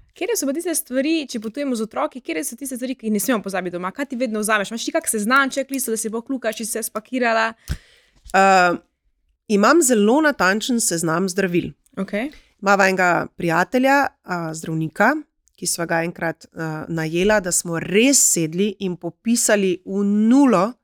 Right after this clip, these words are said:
Speaker 1: Okej.
Speaker 2: kaj za kakšno situacijo rabiš. Potem sem se oglasila tudi pri svojem osebnem zdravniku, pri pediatru in tako naprej. In ta seznam zdravil in prve pomoči na poti imam res spisan, ga mogoče kdaj še kaj dopolnim. Ehm,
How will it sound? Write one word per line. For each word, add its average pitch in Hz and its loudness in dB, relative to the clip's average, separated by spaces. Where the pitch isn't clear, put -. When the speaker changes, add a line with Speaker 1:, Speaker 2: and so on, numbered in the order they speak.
Speaker 1:
Okej. 254 -8
Speaker 2:
kaj 247 4
za 196 2
kakšno 202 -4
situacijo 175 -4
rabiš. 160 -4
Potem 196 -4
sem 185 -2
se 185 -4
oglasila 170 -2
tudi 170 -10
pri 165 -10
svojem 247 2
osebnem 185 0
zdravniku, 165 -10
pri 165 -10
pediatru 160 -2
in 175 -2
tako 170 -12
naprej. 202 -4
In 170 -2
ta 214 4
seznam 226 0
zdravil 196 0
in 180 -2
prve 240 0
pomoči 185 -6
na 208 0
poti 185 -8
imam 180 -4
res - -2
spisan, 247 0
ga 196 0
mogoče 190 -2
kdaj 180 0
še 180 -6
kaj 185 -2
dopolnim. 170 -2
Ehm, 202 4